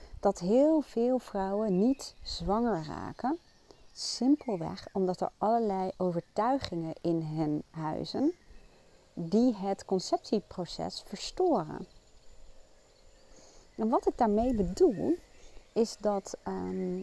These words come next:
als je diep in jou, en het is ook vaak onderzoeken wat dat dan is en steeds verder graven,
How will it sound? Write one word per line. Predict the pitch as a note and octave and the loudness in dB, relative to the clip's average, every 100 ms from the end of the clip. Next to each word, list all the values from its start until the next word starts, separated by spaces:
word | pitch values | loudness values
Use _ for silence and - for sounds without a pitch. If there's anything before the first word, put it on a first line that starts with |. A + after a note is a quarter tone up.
| - | 2
als | A#3 C4+ - | 6 6 4
je | G3 F3 E3+ | 0 0 2
diep | A#3 D4+ - - | 4 4 2 -2
in | G3+ F3 | 2 2
jou, | E3 E3+ A3 E4 F4 - | 2 2 4 4 2 -4
en | - G3 | 0 0
het | G3+ | 0
is | G#3 | -2
ook | F#3+ | -2
vaak | - G3 F3+ - - | -2 -2 -2 -6 -2
onderzoeken | G#3+ F#3+ - A3 F3 | 2 2 4 2 2
wat | E3+ G#3+ | 0 2
dat | G3+ | 0
dan | - F3 | -4 -6
is | - G#3+ - | -4 -4 -4
en | G3 | -4
steeds | - G3+ - | 0 0 0
verder | - G3 | 2 2
graven, | F3+ - - F3+ - C#4 | 0 -4 -2 -2 0 0